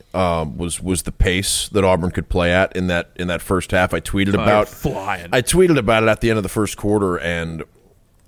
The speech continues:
Speaker 1: for Auburn to run twenty-four plays from scrimmage in the first quarter, despite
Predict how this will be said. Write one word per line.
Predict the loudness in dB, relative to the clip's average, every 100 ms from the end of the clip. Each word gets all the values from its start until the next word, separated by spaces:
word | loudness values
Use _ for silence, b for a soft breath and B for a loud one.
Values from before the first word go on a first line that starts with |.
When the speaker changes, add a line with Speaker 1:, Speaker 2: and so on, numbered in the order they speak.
| _ _ -12 -2
Speaker 1:
for | 2 4
Auburn | 4 4
to | 2
run | 2 2
twenty-four | 0 -2 -2 -2 -4
plays | -2 -2 -2
from | -4
scrimmage | -8 -6 -4 -4 -8 -12 -10
in | -8
the | -6
first | -4 -4 -6
quarter, | -6 -4 -2 -4 -8 B B B
despite | -2 -2 -2 0 2 2 -2 -8